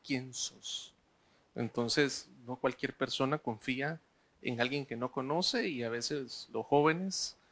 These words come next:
nos emocionamos por poner nombres sexys y eso te aleja del mercado. Eso es bien importante. Segundo, y con un poquito de perspectiva internacional, han notado que no soy guatemalteco,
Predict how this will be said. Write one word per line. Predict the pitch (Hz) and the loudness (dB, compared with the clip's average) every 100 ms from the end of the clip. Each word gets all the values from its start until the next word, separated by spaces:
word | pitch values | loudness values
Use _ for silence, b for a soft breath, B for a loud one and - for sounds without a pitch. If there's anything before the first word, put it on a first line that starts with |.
| _ _ - | _ _ -4
nos | 139 | 2
emocionamos | 127 120 117 117 123 147 | 2 2 0 2 6 6
por | - 123 | 6 0
poner | 117 117 127 | 0 0 0
nombres | 135 139 139 | 0 -2 0
sexys | - 147 - 233 120 | 0 0 -2 -8 -8
y | |
eso | 120 135 | -10 -8
te | 107 | -8
aleja | 107 107 110 | -8 -8 -8
del | 110 | -8
mercado. | 110 - - 67 57 - | -8 -6 0 2 0 -6
Eso | - - | -10 -8
es | 151 | -6
bien | 139 | -6
importante. | 139 - 120 - 107 - - b b b b b b | -6 -8 -8 -8 -12 -14 -20 b b b b b b
Segundo, | - 123 120 156 175 208 - | 0 2 2 2 0 0 -2
y | 78 - | -6 -10
con | 131 | -8
un | 127 | -6
poquito | 123 - - | -6 -8 -2
de | 135 | -2
perspectiva | 113 - - - 123 123 110 107 - _ | -2 -8 -10 -6 2 4 2 -2 -14 _
internacional, | 143 123 120 117 110 123 117 143 - - - _ - | -8 -4 -4 -2 -4 -4 -6 -8 -10 -20 -20 _ -16
han | 117 | -12
notado | 113 113 110 | -4 -2 -2
que | 110 | -4
no | 113 | -6
soy | 127 | -4
guatemalteco, | 127 147 147 151 147 214 | -4 -2 -2 0 0 -2